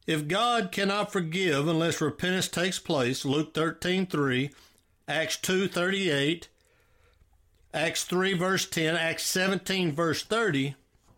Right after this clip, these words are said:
then how can we truly extend forgiveness to those who refuse to admit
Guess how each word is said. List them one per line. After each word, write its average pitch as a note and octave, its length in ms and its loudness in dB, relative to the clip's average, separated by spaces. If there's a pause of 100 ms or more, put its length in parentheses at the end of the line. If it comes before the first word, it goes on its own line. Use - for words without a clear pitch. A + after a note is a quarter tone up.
(1000)
then D#3 160 0
how G3 280 0
can F#3 300 0
we F#3+ 160 2
truly F#3+ 480 0
extend E3+ 460 0
forgiveness D#3 580 -2
to D#3+ 100 -2
those D3 420 2
who D#3 80 0
refuse D#3 580 0
to D3+ 120 0
admit D3 520 0